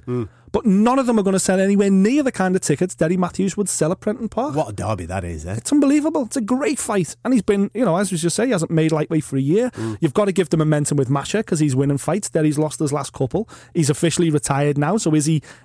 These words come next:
Speaker 2: committed to coming back? We don't know. These are all the questions that Derry's gotta deal with. Masha hasn't. It, if I was Masha's team, I'd be like, "Yes, here's the contract.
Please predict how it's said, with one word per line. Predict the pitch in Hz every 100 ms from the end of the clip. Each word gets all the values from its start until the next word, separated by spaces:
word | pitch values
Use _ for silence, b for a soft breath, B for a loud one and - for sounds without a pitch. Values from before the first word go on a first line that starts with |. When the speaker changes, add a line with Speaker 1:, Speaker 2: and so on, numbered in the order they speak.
| B
Speaker 2:
committed | - 170 165 147 165
to | 156
coming | - 156 143
back? | 139 202 -
We | 185
don't | 170 156 156
know. | 147 190 269 B B -
These | 254
are | 285
all | 254
the |
questions | - 185 165 190 180
that | 143 -
Derry's | 151 254
gotta | 269 247
deal | 202
with. | 160 127
Masha | 160 - 302
hasn't. | 139 139 151 - b b -
It, | 220 _ -
if | -
I | 247
was | 202
Masha's | 220 226 226 202
team, | - 196 196
I'd | 170
be |
like, | 165 151 -
"Yes, | 147 139 -
here's | 190 190
the | 160
contract. | 151 147 151 131